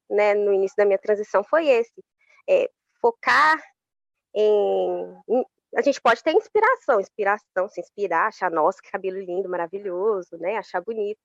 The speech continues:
Mas a gente não pode se comparar com o outro, porque cada pessoa é de um jeito, cada pessoa tem sua beleza, e é lindo do jeito como Deus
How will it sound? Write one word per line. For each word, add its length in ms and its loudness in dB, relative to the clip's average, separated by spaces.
Mas 120 0
a 40 -6
gente 220 -4
não 180 4
pode 540 0
se 140 -16
comparar 960 2
com 320 2
o 240 0
outro, 580 4
porque 520 2
cada 380 2
pessoa 800 2
é 100 0
de 120 -6
um 80 -2
jeito, 340 0
cada 200 0
pessoa 320 -4
tem 120 -10
sua 200 -2
beleza, 760 4
e 160 0
é 100 4
lindo 500 2
do 120 -2
jeito 340 0
como 220 -2
Deus 220 -2